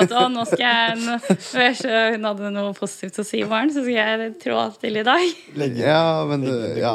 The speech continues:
Speaker 2: gode.
Speaker 3: det blir jo litt sånn at man trår til, da, men, eh, når man først kanskje har gjort
Speaker 1: Ja, men
Speaker 3: det noen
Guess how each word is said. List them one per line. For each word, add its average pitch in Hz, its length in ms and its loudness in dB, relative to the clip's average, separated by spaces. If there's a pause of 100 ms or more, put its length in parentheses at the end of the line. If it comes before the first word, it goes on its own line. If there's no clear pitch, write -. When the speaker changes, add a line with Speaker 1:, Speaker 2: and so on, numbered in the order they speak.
(100)
Speaker 2:
gode. 107 100 -4
Speaker 3:
det 143 140 6
blir 135 120 4
jo 156 60 4
litt 156 300 -2
sånn 127 1120 -2
at 104 200 -2
man 120 120 -2
trår 113 200 -2
til, 151 120 -2
da, 151 120 0
men, 123 300 -2
eh, 117 1400 -4
når 113 120 -4
man 117 140 -2
først 107 300 -8
kanskje 110 240 -4
har 101 60 -2
gjort - 20 0
Speaker 1:
Ja, - 240 2
men - 0 -
Speaker 3:
det 139 80 0
noen 147 80 2